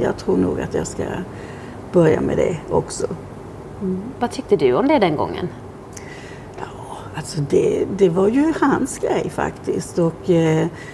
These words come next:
Speaker 1: han, eh, var ju så väldigt intresserad av det här. Och det var ju då nittiofyra, det var väl i princip i, i samband med att, eh, Astrid Lindgren fick sin nittioårspresent, va?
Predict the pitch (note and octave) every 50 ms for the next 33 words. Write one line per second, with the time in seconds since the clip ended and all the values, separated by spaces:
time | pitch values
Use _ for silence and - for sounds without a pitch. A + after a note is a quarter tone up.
0 | - - - - - - - - - - - - - - - - - - - -
1 | - - - - - - - - - - - F#3+ - A3 G3 F3+ E3+ E3 E3 -
2 | - - - - - - - - - - - - - - - - A#3+ C4 C4 G#3+
3 | - A#3 A#3 A#3 G#3 F#3+ - - F3+ F3+ E3 F#3+ F3+ - G3 F#3 E3 D#3 E3 E3
4 | F3+ E3+ F3 F#3 F#3 E3 D#3+ D#3 - G3 F#3+ F3 - - - G3 F#3 F3+ A#3 B3+
5 | A3+ F3+ E3 E3 F3+ A3+ A#3+ B3 C4 A3+ F#3 E3+ - - - F#3+ F3+ E3+ E3 -
6 | - F3 - - G#3 G#3+ A3 G3+ F3 D3+ D#3 D#3 - - - E3+ - - - -
7 | - - - - - - F3 G3+ G#3+ F#3+ F3 E3+ F3 E3+ - F#3+ F3+ F3+ - G#3
8 | F#3+ F#3 - - - E3 E3+ - - - - - - - - - - - - -
9 | - - G3+ G#3 G#3 F#3 D#3+ D3+ D3+ D3+ D3+ D#3 D3+ D3 D3+ - - D3+ D3+ D3
10 | - - - - E3+ D#3+ - - E3+ E3 - - - E3+ F3 F#3+ F#3 E3 D3+ D3+
11 | D#3 F3 F#3 G#3 A3 - - A#3 G3+ - - - - - F#3+ F3+ F3+ F3+ F3+ F3+
12 | F3 F#3+ G3+ - - - - G3 F3+ E3+ - - F#3+ E3 - F3+ G3+ B3 D4+ F4
13 | - - E3 D3+ G3 C4